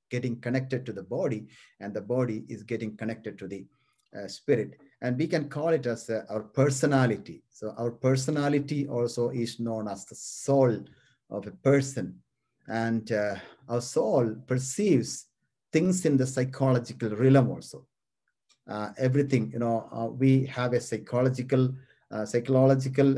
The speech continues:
uh, realm also, and the soul is always perceives the things in that realm, in that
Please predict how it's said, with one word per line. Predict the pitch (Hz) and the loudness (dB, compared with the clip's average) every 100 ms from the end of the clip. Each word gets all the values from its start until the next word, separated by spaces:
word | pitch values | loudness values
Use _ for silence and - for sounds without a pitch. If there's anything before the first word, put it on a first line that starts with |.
| 131 | -2
uh, | 123 | -4
realm | 123 131 135 | 2 6 6
also, | 139 135 135 196 - | 6 2 0 -6 -4
and | 123 117 | -4 -4
the | |
soul | 113 - 147 170 220 214 | -4 -2 0 2 2 0
is | 135 131 | 0 0
always | 117 113 110 117 113 - _ _ | -2 -2 0 -2 -4 -14 _ _
perceives | - 123 - - 143 143 135 - _ _ | 0 0 0 4 4 4 0 -12 _ _
the | 113 | -6
things | - 117 113 113 | -2 -2 -2 -2
in | 107 | -2
that | 107 98 98 _ - | -2 -2 -4 _ -12
realm, | 104 120 131 - - _ - | -2 2 2 0 -4 _ -10
in | 110 | -6
that | 107 101 | -4 -6